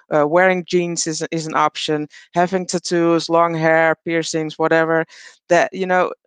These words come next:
that fits with the organization. And being direct, um, is also something which really fits with our culture. Um, our artists are our number one,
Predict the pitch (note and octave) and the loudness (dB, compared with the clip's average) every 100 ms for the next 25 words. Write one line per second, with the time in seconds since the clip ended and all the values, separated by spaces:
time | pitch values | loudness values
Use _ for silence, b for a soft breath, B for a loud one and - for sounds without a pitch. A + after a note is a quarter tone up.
0 | - - _ _ - F3+ F3+ - A#3 - | -20 -20 _ _ -4 -2 -2 -4 -6 -4
1 | F3 - D#3 D#3 D#3 - F3 E3+ D#3+ C3 | -10 -4 -4 -4 -8 -2 -2 -2 -6 -8
2 | C3+ B B - D#3 D#3+ D3+ F3+ F#3+ F3+ | -10 B B -4 -2 -4 2 4 4 2
3 | D#3 D#3 D#3 G#3 - - - - D#3+ D#3 | 2 2 2 0 -4 -14 -10 -2 0 0
4 | D#3 - E3+ - F3 E3+ E3 - D3+ - | -2 -8 -8 -8 -10 -10 -8 -6 -8 -10
5 | D3+ D3+ - D#3 D#3+ D#3+ - D#3+ - C#3+ | -12 -12 -12 -8 -6 -6 -8 -8 -6 -2
6 | D3 - D#3+ D3 - A2+ A2 _ _ _ | -2 0 -2 -2 -2 -6 -6 _ _ _
7 | _ _ _ - D#3 D3+ D3 C#3+ - _ | _ _ _ -6 -2 0 -2 -8 -10 _
8 | _ - D#3+ - F#3 G#3+ G#3 F#3+ D#3+ D#3 | _ -2 0 2 2 2 -2 -2 0 0
9 | D3+ D#3 D3+ C#3 D3 E3+ | 0 -2 -2 -2 -2 -2